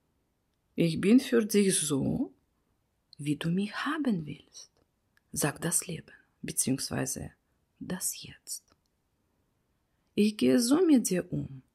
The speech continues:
wie du mit mir. Wenn du mich als Problem betrachtest, werde ich für dich zum Problem. Wenn du in mir ein Hindernis siehst,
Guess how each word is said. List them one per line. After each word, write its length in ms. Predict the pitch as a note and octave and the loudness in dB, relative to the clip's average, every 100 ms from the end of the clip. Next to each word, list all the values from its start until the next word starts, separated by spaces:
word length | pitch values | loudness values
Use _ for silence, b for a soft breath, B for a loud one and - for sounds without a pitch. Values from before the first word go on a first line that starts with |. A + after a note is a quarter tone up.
| _ _ _ _ _ _ | _ _ _ _ _ _
wie 300 | E3+ F#3 G#3 | -4 0 -2
du 280 | F3+ G#3 A#3+ | 0 2 2
mit 360 | A#3 G#3+ - - A3+ | 0 -6 -12 -16 -10
mir. 360 | G#3+ D#3 C3+ C3+ _ _ _ _ _ _ _ _ _ _ _ _ _ _ _ | -10 -10 -14 -18 _ _ _ _ _ _ _ _ _ _ _ _ _ _ _
Wenn 260 | E3 E3+ E3+ | -2 0 2
du 100 | E3 | 2
mich 280 | D#3+ D#3 - | 0 0 0
als 220 | D3+ - | 2 0
Problem 440 | - D#3 D#3 C#4 G#4 | 0 -6 2 2 2
betrachtest, 880 | - - C#3 C3 - - - - - _ _ B B B B | -4 -10 -10 -10 -16 -14 -12 -12 -18 _ _ B B B B
werde 340 | F3+ B3 C#4+ | 4 6 6
ich 180 | D4 C#4+ | 0 0
für 200 | - C4+ | 2 2
dich 380 | B3 B3 - - | 4 0 0 -2
zum 260 | - A#3+ | 0 0
Problem. 640 | A#3+ C4 C4 - - A2+ C#3 _ _ _ _ _ _ _ _ _ _ _ _ b - | 0 -6 -8 -12 -14 -14 -16 _ _ _ _ _ _ _ _ _ _ _ _ b -6
Wenn 280 | D#3+ D#3+ D#3 | 0 2 2
du 80 | |
in 320 | D#3+ - D#3 D3 | -2 -4 -4 -4
mir 340 | C#3+ C#3 C#3 _ _ _ _ _ - | -6 -8 -12 _ _ _ _ _ -4
ein 180 | D3 | -2
Hindernis 920 | D3 - C4 C#4+ C4+ G3+ E3 C#3+ - | -2 -6 -4 -4 -4 -4 -4 -4 -2
siehst, 600 | - - - - - - | -4 -6 -6 -4 -4 -10